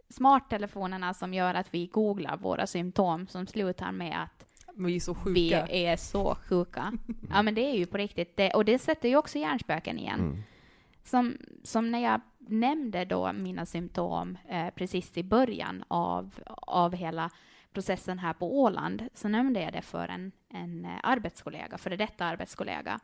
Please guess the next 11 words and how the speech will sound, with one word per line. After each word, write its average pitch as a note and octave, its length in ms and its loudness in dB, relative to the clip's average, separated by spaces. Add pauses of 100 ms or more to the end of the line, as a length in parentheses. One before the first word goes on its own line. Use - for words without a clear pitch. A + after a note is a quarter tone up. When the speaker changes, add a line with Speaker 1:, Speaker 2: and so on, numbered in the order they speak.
(600)
Speaker 1:
Och G3+ 220 0
så B3+ 120 0
frågade D4+ 400 2
hon F#3+ 100 -4
mig F3+ 140 -6
så F3 120 -10
här E3 100 -6
försiktigt, - 800 -10
och F3 180 -2 (200)
väldigt C4 400 0
försiktigt, - 580 -12